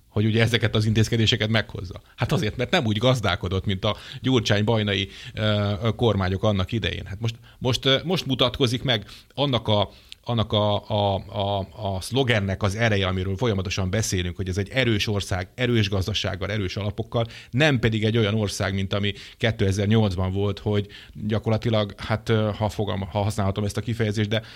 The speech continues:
ugye letolt gatyával ért bennünket a válság akkor.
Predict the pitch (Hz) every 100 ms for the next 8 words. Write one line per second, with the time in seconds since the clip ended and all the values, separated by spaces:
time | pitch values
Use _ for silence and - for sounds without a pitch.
0 | 127 - 110 110 107 95 90 95 92 92
1 | 90 90 92 - 95 85 90 87 87 90
2 | 87 95 95 92 85 95 90 82 - -